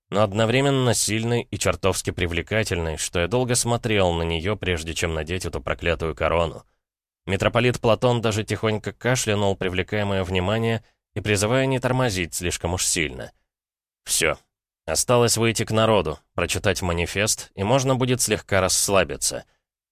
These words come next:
Когда я вышел из собора на крыльцо, ведя за руку императрицу Елизавету, тучи разошлись, и на нас упал солнечный луч, отразившись от многочисленных драгоценных камней сотнями мелких искр и лучиков.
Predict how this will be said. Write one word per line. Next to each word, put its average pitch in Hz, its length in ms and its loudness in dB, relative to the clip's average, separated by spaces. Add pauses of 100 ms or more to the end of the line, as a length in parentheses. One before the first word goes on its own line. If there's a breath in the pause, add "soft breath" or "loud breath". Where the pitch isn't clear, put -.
(160)
Когда 107 220 0
я 156 60 4
вышел 156 280 4
из 131 80 4
собора 135 400 4
на 127 100 4
крыльцо, 117 480 2
ведя 117 300 2
за 110 180 2
руку 117 220 2
императрицу 101 640 2
Елизавету, 92 760 0 (320 soft breath)
тучи 147 220 2
разошлись, 120 580 4
и 123 40 2
на 117 120 4
нас 127 220 2
упал 127 320 2
солнечный 110 640 2
луч, 123 300 0 (200 soft breath)
отразившись 104 640 2
от 98 140 -2
многочисленных 95 800 2
драгоценных 92 580 0
камней 101 420 0
сотнями 104 500 0
мелких 95 580 0
искр 87 360 0
и - 20 2
лучиков. 87 600 -4